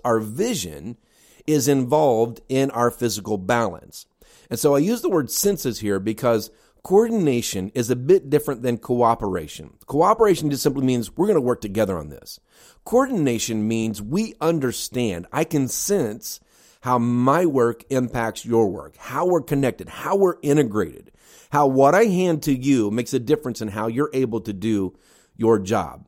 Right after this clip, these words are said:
And so I have to have a sense for my role and your role. I have to recognize how the impact and the quality of my work impacts the quality of your work.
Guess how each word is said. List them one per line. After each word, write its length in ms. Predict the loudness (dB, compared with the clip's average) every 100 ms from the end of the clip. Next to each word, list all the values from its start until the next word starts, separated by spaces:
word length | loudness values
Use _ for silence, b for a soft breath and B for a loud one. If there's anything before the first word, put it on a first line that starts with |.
| _
And 140 | -6 0
so 160 | 0
I 140 | 2 0
have 300 | -2 -6 -2
to 100 | -2
have 240 | 0 2
a 80 | 0
sense 760 | 0 -4 0 0 -2 -10 -16 -16 b b b b b
for 420 | 2 4 4 2
my 440 | -2 2 4 4
role 520 | 4 2 2 2 -4 _ _
and 220 | -4 0 4
your 220 | 6 6
role. 380 | 2 -4 -12 -18 -8
I 40 |
have 160 | -6 -2
to 60 |
recognize 1040 | -2 2 0 0 -4 -4 -6 -10 -16 -16 -18 b b b
how 100 | -4
the 180 | -2 -2
impact 440 | -4 -4 -4 -4 -4
and 80 | -6
the 60 |
quality 420 | -2 2 2 2
of 100 | 0
my 380 | -2 -2 0 0
work 460 | -2 -8 -12 -16 _ b b b
impacts 440 | 0 0 -2 -4 -6
the 100 | -4
quality 560 | 2 4 4 0 -4 b b b b
of 260 | -4 0
your 260 | 4 6 6
work. 300 | 2 -12